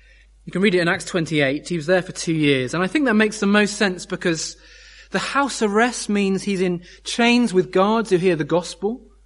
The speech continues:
But it means as well he's got these people coming and going, these stack of friends. We'll hear about them in chapter two, Epaphroditus, Timothy, coming and going. He's not isolated. So a house arrest seems the most sensible decision.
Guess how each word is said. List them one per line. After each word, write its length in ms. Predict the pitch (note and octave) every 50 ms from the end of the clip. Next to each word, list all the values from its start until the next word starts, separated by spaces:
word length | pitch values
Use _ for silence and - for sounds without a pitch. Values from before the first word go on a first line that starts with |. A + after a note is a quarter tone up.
| _ _ _ _ _ _ _ _ _ _ _ _ _ _ _ _ _ _ _ -
But 100 | F#3 F#3+
it 40 | G3
means 260 | A3 C4+ D4+ A3+ G#3+
as 100 | F#3+ F3
well 220 | G#3 A#3+ A#3 G#3+
he's 160 | F#3+ F3+ -
got 180 | - G#3 F#3+ -
these 260 | G3 F#3 F3+ E3+ -
people 440 | - _ - B3 C4+ - - F3 E3
coming 340 | - - A3 G#3 G3 F#3 F3+
and 140 | F3 F3 E3+
going, 260 | F#3+ F#3 E3 D#3 D3+
these 160 | D#3 D3+ -
stack 300 | - - G#3 G3 - -
of 80 | E3 -
friends. 400 | - F#3+ F3 D#3 D3 C#3+ C3 D3
We'll 120 | D3+ D#3
hear 120 | F#3+ G3+
about 180 | F3 D3+ D#3+ -
them 80 | D#3+ D#3+
in 80 | D#3+
chapter 300 | - - E3 - - E3+
two, 200 | D3+ - - F3+
Epaphroditus, 760 | D3 C3+ - F#3 D#3 - - F3 F3+ F3 F3 E3 - D3 -
Timothy, 420 | - - G3 E3+ C#3 - A#2+ A#2+ - - - - - - - - - - _ _ _ _ _ _ _ _
coming 280 | - - F#3 F3 E3+ E3
and 60 | E3
going. 160 | E3 F3+ E3+
He's 120 | F#3 F#3+ F#3
not 160 | A3+ G#3+ -
isolated. 720 | G#3 G#3+ G3+ - - D3 B2+ B2 A#2+ - - - C3+ - - - - _ _ _ _ _ _ _ _ _ _ _ _ _ _ _ _ _ _ _ _ _
So 160 | - - F#3+
a 40 | F#3
house 340 | - - A#3+ A#3+ A3 -
arrest 300 | G3+ F#3+ F#3+ F3+ E3+ -
seems 320 | - - F#3+ E3+ D#3+ D3+ -
the 80 | E3
most 280 | E3 E3 D#3 D#3 D3+ -
sensible 380 | - F#3+ E3+ D#3+ - D#3+ D3 C#3+
decision. 520 | C#3+ C3+ - - D#3+ D3 D#3 F#3 G#3+ G#3+